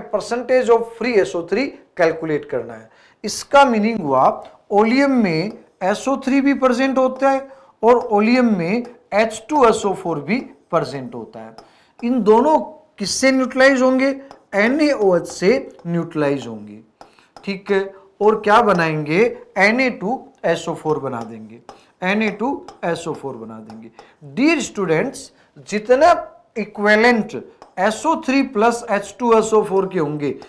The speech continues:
सेम number of equivalent एन ए ओ एच के पार्टिसिपेट करेंगे। एस ओ थ्री वाटर के साथ रिएक्ट करके किसमें कन्वर्ट हो जाएगा, एच टू एस ओ फ़ोर में कन्वर्ट हो जाएगा। तो इसका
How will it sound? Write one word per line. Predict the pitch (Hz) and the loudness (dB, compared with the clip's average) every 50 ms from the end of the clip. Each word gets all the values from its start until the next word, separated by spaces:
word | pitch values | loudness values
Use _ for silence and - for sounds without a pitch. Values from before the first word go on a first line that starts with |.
| - _ | -20 _
सेम | - - - - 190 214 262 285 277 | -20 -12 -6 -4 -2 -2 0 0 0
number | 233 220 208 202 202 202 202 | 0 0 0 0 2 2 2
of | 202 196 202 | 0 0 -2
equivalent | 175 156 - 165 170 165 160 185 233 269 262 - - - _ _ _ - | -6 -10 -8 -6 -6 -2 -2 -2 -2 -2 -4 -8 -16 -20 _ _ _ -6
एन | 175 170 196 247 277 | -4 -2 -2 -2 -4
ए | 285 262 | -4 -4
ओ | 208 175 165 156 | -2 -2 -4 -4
एच | 151 - | -4 -8
के | - - 190 240 - - - - - _ _ | -6 -2 -2 -2 -2 -2 -8 -16 -20 _ _
पार्टिसिपेट | - 156 151 147 - 151 135 - - - 139 135 - - | 2 4 4 2 0 -6 -12 -10 -6 -6 -6 -6 -6 -6
करेंगे। | 135 120 156 127 110 113 110 - - _ _ _ - | -8 -8 -8 -10 -14 -16 -18 -20 -20 _ _ _ 0
एस | 175 180 208 208 - - | 2 2 2 4 4 2
ओ | 320 311 311 - | 2 2 2 0
थ्री | 226 233 226 - - - - _ - | 0 0 0 -2 -4 -10 -16 _ -12
वाटर | 147 143 175 214 214 220 285 277 | -4 0 2 2 2 2 -2 0
के | 277 254 226 | 0 0 0
साथ | - 233 208 214 214 214 | 2 2 2 2 2 0
रिएक्ट | 196 190 202 208 208 208 | -2 -2 -2 -2 -2 -2
करके | - 214 190 208 214 | -4 -4 -2 -4 -6
किसमें | 196 196 190 - 220 233 220 | -6 -8 -10 -10 -8 -8 -6
कन्वर्ट | 202 220 220 233 226 226 | -4 -2 0 0 2 2
हो | 220 220 | 2 2
जाएगा, | 208 226 226 233 233 285 294 294 - - - - _ _ | 4 4 4 4 4 4 4 2 0 -8 -16 -20 _ _
एच | 208 214 247 - - - - | 2 2 2 2 -2 -6 -6
टू | 302 269 208 | 0 2 2
एस | 180 170 - 170 | 2 2 0 -4
ओ | 156 | -6
फ़ोर | - - 147 139 139 | -4 -4 -4 -2 -2
में | 156 220 277 269 - - - - _ | -2 -2 -2 -4 -6 -12 -20 -4 _
कन्वर्ट | - 185 160 151 143 135 127 120 | 2 2 2 2 0 -2 -2 -4
हो | 117 | -6
जाएगा। | 107 117 117 117 117 117 110 113 - _ - - - _ _ - | -8 -8 -10 -10 -12 -14 -16 -18 -20 _ -20 -20 -20 _ _ -4
तो | 247 240 | -2 -2
इसका | 247 202 - - - - 294 | -2 -4 -8 -6 2 4 6